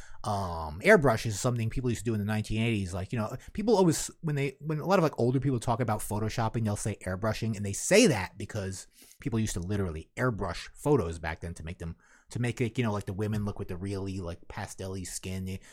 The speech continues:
like, the, you know, that's how they would get, like, the pimples off of your skin. They would literally get an airbrush, and if you don't know what an airbrush is, look it up. You still make them, I think, but, um, that was the thing to do back then. It would give you a very soft look.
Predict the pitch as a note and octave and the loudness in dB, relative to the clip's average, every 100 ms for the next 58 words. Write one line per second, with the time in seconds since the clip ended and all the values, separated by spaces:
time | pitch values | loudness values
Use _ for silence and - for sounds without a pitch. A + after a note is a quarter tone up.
0 | - - - - - A2 B2 C3+ C#3+ E3 | -20 -16 -12 -10 -6 -6 -4 -2 0 2
1 | D3 B2 G2+ B2+ G#2+ G#2 - A#2 G2+ F#2 | 4 2 2 0 -2 -8 -4 -4 -4 -4
2 | F2 F2 D2+ - G#2+ E2+ F2 E2+ F#2+ F#2 | -6 -6 -10 -8 -6 -6 -6 -6 -6 -6
3 | E2 D2 D#2+ C#2 - G2+ F#2 D#2+ D2 - | -8 -10 -10 -12 -10 -8 -8 -8 -10 -10
4 | F2 E2 A#2 C#3+ G#2+ - A2+ F2+ D2+ - | -12 -8 -6 -2 -4 -4 -6 -4 -6 -8
5 | C#2 C2 - F2 C#2 D2 - F#2 D2 D2+ | -10 -10 -10 -10 -10 -12 -10 -10 -8 -10
6 | - B1+ - - A#1 - - - - - | -12 -14 -14 -16 -16 -16 -20 -20 -12 -10
7 | - C2+ - - B1+ B1+ F#2+ A2+ G2 - | -8 -10 -10 -10 -10 -8 -8 -6 -8 -10
8 | - F2+ D#2 D#2 F2 D2+ D2+ E2+ D#2 A2+ | -8 -6 -6 -6 -6 -4 -6 -6 -6 -6
9 | A#2 B2 A2+ A2+ G#2 G2 - - G2+ F#2+ | 0 0 2 0 -2 -2 -4 0 0 0
10 | - - - G2 D#2+ - | -4 -12 -8 -6 -6 -12